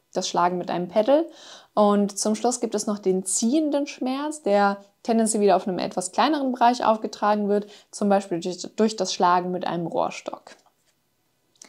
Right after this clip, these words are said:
Und bevor wir jetzt gleich zum Interview kommen, wie immer ein paar Hinweise.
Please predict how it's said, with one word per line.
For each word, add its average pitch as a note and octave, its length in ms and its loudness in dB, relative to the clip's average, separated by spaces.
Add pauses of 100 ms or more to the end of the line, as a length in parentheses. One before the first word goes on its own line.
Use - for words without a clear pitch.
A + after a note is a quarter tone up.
(380)
Und G3+ 360 2
bevor A#3 320 6
wir C#4+ 80 6
jetzt C4+ 140 0
gleich A#3 160 0
zum A3+ 140 -4
Interview B3+ 320 0
kommen, A#3+ 340 0
wie G#3+ 80 -2
immer A3 160 0
ein G#3 140 -4
paar G3 140 -4
Hinweise. F#3+ 880 0